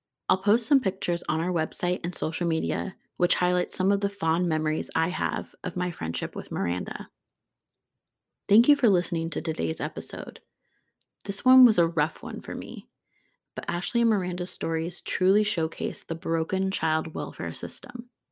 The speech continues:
We have to do a better job of investigating allegations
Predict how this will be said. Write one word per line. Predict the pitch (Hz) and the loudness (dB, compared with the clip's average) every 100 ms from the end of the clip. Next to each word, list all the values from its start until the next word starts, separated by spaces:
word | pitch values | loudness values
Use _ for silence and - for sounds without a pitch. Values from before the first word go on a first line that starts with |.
| _ _ _ _ - | _ _ _ _ 0
We | 220 | 0
have | 214 - 175 - | 2 0 -2 0
to | 226 | 2
do | 170 165 160 | 4 4 2
a | 160 - | -2 -4
better | 156 165 170 | -2 0 0
job | 175 160 175 165 - | 2 0 0 -4 -4
of | 165 | -2
investigating | 165 160 165 - 190 185 196 - | 0 0 -2 -2 2 2 2 0
allegations | 165 160 170 160 - 170 170 | 0 0 0 -2 -2 -4 -6